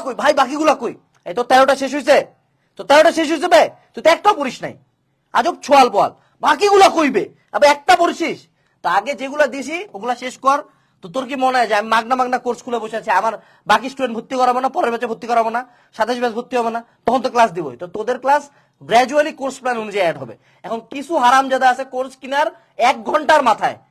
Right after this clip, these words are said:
যে, "ভাই, বাকি ক্লাস কই? এই তুই তেরোটা শেষ করছিস? কোর্সে যে বাকি এইটটি পার্সেন্ট ক্লাস দিছিস, তুই শেষ করছিস?" না, ও হারামজাদা এমন একটা ভাবে মনে হচ্ছে এখানে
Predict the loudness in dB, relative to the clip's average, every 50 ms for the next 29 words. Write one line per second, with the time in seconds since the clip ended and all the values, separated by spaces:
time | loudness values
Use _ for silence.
0 | _ _ _ _ _ -10 -4 2 4 4 6 6 4 2 2 0 2 2 2 2
1 | 0 -4 -6 -6 -6 -8 _ _ _ _ _ -12 -12 -12 -10 -2 0 2 2 4
2 | 2 2 0 0 -4 -6 -6 -8 -8 -6 -8 -8 -8 -8 -12 _ _ _ _ _
3 | _ _ _ _ -12 -12 -10 -8 -4 0 0 0 4 2 2 2 0 -2 -4 -2
4 | -2 -2 -4 -8 -10 -6 -6 -6 -4 -6 -8 -6 0 0 0 0 0 -6 -12 -16
5 | -16 -12 -10 -10 -10 -6 -6 -8 -6 -6 -6 -8 -8 -8 -10 -16 -20 _ _ _
6 | _ _ 0 0 2 2 0 -4 -10 _ _ -2 2 2 4 4 6 4 4 2
7 | 2 0 2 4 4 4 4 2 0 -2 -2 -2 -2 0 2 2 2 0 0 -4
8 | -4 -6 -6 -8 -10 -8 -8 -10